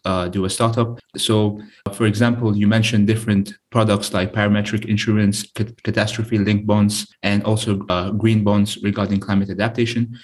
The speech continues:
So what would be your advice to a, a major investor that wants to get into that space in Africa?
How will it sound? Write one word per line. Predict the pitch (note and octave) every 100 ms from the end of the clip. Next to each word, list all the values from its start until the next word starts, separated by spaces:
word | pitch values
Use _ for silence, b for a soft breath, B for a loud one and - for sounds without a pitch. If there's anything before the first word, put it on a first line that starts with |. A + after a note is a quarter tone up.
| B B
So | - A2 G#2
what | G#2 A2 C3
would | B2+
be | A#2
your | A#2 A2
advice | G2+ A2 G#2+ - - -
to | - A2 G2+ G2 B B B B
a, | G2 G2
a | G#2
major | G2+ G#2+ G#2+
investor | G2+ G#2 G#2 G2+
that | F#2+ G2
wants | G2+ -
to | G2+
get | G2+ G#2+
into |
that | A2 A2
space | - G2 -
in | G2
Africa? | G#2+ A#2 A#2+ A#2 A#2